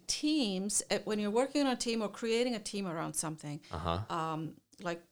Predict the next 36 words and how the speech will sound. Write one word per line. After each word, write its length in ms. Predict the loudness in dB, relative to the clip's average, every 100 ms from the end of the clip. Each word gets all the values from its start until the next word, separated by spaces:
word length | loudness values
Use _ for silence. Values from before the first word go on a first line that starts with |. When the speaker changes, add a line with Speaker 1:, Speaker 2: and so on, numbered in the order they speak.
| _
Speaker 1:
our 220 | 2 4 4
whole 320 | 4 4 2
staff 420 | 2 4 4 2
and 140 | 0
faculty, 400 | 2 2 2 0
we're 160 | 0 2
all 300 | 4 4 2
on 160 | 0 0
the 60 | 0
same 280 | -2 -2
team. 600 | -4 -2 0 0 -2 -6
Speaker 2:
Mm-hmm. 440 | -10 -20 -20 -10 -2
Speaker 1:
But 280 | 2 2 0
if 380 | -2 -4 -6 -2
we 180 | 2
know 360 | 4 4 2 0
kinda 240 | 0 0 0
what 160 | 0
our 120 | 0
purpose 460 | -4 -8 -6 -4 -2
is 260 | -2 -2 -4
and 80 | -4
what 120 | -2
our 180 | -4 -4
why 520 | -4 -4 -2 -4 -6
is, 480 | -4 -2 -2 -4 -8 -16 -20 _ -8
uh, 200 | -4 -4
what 220 | 0 0
our 180 | 2 2
motivation 1080 | 2 0 2 0 0 -2 -2 0 0 -2 -2
is, 520 | -2 0 0 -2 -6 -14 _ _ _ -12 -4
we 160 | -2
have 220 | 0 0
something 440 | 0 -2 -2 -2 -2
called 480 | 0 0 0 -2 -10 _ -8
ikigai. 600 | -2 -2 -2 -4 -6 -8